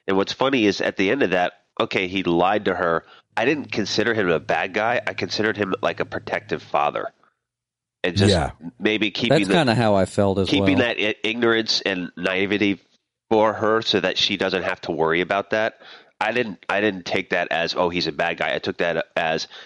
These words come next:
Speaker 1: he's just trying to protect her.
Speaker 2: Yeah.
Speaker 3: I also took, I took it as though, like, he's gonna have to live with that.
Speaker 1: Yeah. Oh, yeah.
Speaker 3: So
Speaker 1: Yeah, that, that might
Speaker 2: Right.
Speaker 1: come back and haunt him.
Speaker 2: I didn't know
Speaker 1: So
Speaker 2: if there was a glimmer of hope in him saying, "Man,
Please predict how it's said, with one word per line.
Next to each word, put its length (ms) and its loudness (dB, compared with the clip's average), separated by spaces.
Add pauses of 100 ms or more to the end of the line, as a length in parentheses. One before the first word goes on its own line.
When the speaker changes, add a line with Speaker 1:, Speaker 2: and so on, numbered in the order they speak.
Speaker 1:
he's 260 0
just 260 0 (140)
trying 220 -2
to 60 -4
protect 460 -6
her. 120 -6 (880)
Speaker 2:
Yeah. 240 6
Speaker 3:
I 40 4
also 160 2
took, 360 -2
I 100 4
took 240 0
it 80 4
as 240 4
though, 240 4
like, 240 2 (300)
he's 220 2
gonna 180 2
have 180 0
to 80 0
live 260 2
with 180 2
that. 320 2 (400)
Speaker 1:
Yeah. 180 2
Oh, 120 4
yeah. 300 2 (440)
Speaker 3:
So 160 -2
Speaker 1:
Yeah, 120 2
that, 220 0 (120)
that 140 -2
might 160 4
Speaker 2:
Right. 100 4
Speaker 1:
come 120 2
back 200 -4
and 100 -4
haunt 280 -2
him. 220 -4 (220)
Speaker 2:
I 80 4
didn't 240 4
know 80 8
Speaker 1:
So 160 6
Speaker 2:
if 60 0
there 120 8
was 100 6
a 80 6
glimmer 460 6
of 140 4
hope 340 4
in 100 6
him 280 4
saying, 600 2 (240)
"Man, 520 4